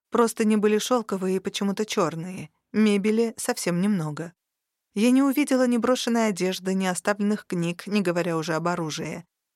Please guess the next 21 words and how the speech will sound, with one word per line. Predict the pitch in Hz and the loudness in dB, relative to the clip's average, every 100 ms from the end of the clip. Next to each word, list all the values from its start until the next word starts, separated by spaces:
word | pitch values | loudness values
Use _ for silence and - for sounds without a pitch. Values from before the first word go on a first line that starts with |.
| _ _ | _ _
Такое | - 220 247 240 | -2 2 2 2
ощущение, | 208 - 214 285 285 214 185 | 0 -2 -2 -2 0 2 0
что | - 214 | -2 -2
хозяин | - 226 262 226 | -2 0 2 0
комнаты | 214 285 254 233 | 0 0 0 0
вообще | 214 247 - - | 0 0 0 -2
никогда | 190 165 170 175 | -2 -2 -4 -4
не | 175 | -4
спал | - - 175 | -4 -2 -2
на | 180 170 | -2 -4
этой | 175 | -6
кровати. | - 196 156 135 - 165 _ _ _ _ _ _ - | -6 -4 -2 -4 -10 -14 _ _ _ _ _ _ -2
Я | 202 202 | 2 2
опустилась | 196 196 - 208 208 190 | 2 0 -2 0 0 -2
на | 196 190 | -2 -2
колени | 196 196 208 | 0 0 0
перед | 185 180 180 | -2 -4 -4
очагом | 175 - 180 208 226 - | -4 -6 -2 -2 -2 -4
и | 233 226 | -6 -4
успокоила | 220 - 240 170 170 190 | -4 -4 -2 -2 0 0
дыхание. | 190 - 160 165 160 156 | -2 -2 -4 -4 -10 -14